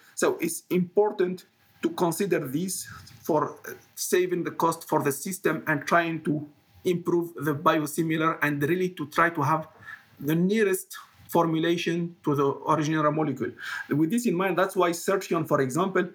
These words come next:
is a pioneer on method of, we go further to biosimilar, to what we call add, value-added medicine. And this is, it can become game changer in the future, which means we can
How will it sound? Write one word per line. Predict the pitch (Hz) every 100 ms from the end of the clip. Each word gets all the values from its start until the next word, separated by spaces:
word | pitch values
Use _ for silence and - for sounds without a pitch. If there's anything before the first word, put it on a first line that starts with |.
| _ _ _ -
is | 170 156
a | -
pioneer | - 165 165 170 196 190 - - -
on | 160 156 160
method | 180 170 175 170 -
of, | 156 151 - _ _ _ _ -
we | 180
go | 175 170
further | 190 196 175
to | -
biosimilar, | 160 151 139 175 185 185
to | 175
what | 160
we | 170
call | 156 165 170 - _ - -
add, | 190 185 - -
value-added | 143 190 190 180 185 185 165
medicine. | 180 170 156 113 - _ _ _ _ _ _ -
And | 143 147 143 135
this | 170 185
is, | 196 190 - _ _ _ -
it | - 139
can | 190 180
become | 175 185 175 165 - - 143
game | 170 185
changer | 175 190 180 165
in | 160
the | 151
future, | - 185 170 117 - - -
which | 151 -
means | 190 185 170
we | 151
can | 156 180 175